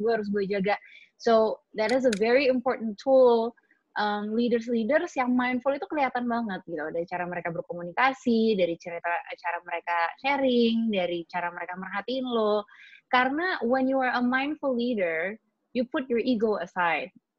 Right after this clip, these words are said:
Dalam arti, mood sejelek apapun, dia akan tetap sadar mood itu,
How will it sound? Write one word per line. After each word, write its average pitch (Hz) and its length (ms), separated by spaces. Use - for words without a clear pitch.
Dalam 220 320
arti, 208 480
mood 302 260
sejelek 240 640
apapun, 262 800
dia 262 240
akan 269 240
tetap 247 160
sadar 254 400
mood 247 240
itu, 247 180